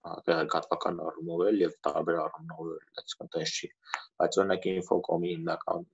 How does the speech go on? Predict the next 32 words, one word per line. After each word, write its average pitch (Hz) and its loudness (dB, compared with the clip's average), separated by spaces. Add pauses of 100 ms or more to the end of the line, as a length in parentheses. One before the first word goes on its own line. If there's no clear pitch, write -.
(160)
միտքն 90 -2
էր, 101 -2
որ 87 -2 (240)
կար 85 8
այնտեղ 82 2
ֆիլտրված 85 2
ինֆորմացիա 80 0
ու, 90 6 (380)
ասենք, 85 4
ես 85 4 (100)
էդ 85 4 (140)
դրա 82 6
ինֆորմացիային - 0
հավատում - 0
եմ։ - -18 (380)
Ու - -2
շատ 82 6
անգամ 90 2
ծանոթներս 82 2
ասում 85 2
են, - 2
«Էս 76 2
սրանով 78 2
հետևեք, - 0
էլի 175 6
հիմնականում 160 -4
ինչ 165 -6
չա - 0
լինելու, - -8
երբ - 0
ա - -2
լինելու»։ - -16